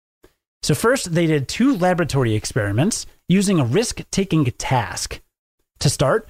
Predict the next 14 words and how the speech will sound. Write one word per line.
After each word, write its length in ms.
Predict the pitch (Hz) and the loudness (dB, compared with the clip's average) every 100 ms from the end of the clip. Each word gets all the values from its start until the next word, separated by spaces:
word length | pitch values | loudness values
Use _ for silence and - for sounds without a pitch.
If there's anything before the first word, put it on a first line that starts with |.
| _ _ | _ _
researchers 540 | 156 180 202 - 151 - | 2 2 2 0 -2 -2
quizzed 340 | - 185 156 | 2 2 2
volunteers 640 | 156 175 151 - 143 175 | 0 2 2 2 2 2
on 140 | 156 127 | 0 0
how 240 | 156 185 | 0 0
deprived 640 | 151 - - 220 277 233 139 | 0 -4 -2 0 2 0 0
they 160 | 143 | 0
felt 300 | - 143 131 | 0 0 0
they 200 | 131 139 | 0 2
were 320 | 123 127 127 | 2 2 2
compared 400 | 156 160 123 135 | 2 0 2 2
to 80 | 123 | 2
their 180 | 131 135 | 2 0
peers, 560 | - 277 143 95 - | 0 -2 -2 -4 -8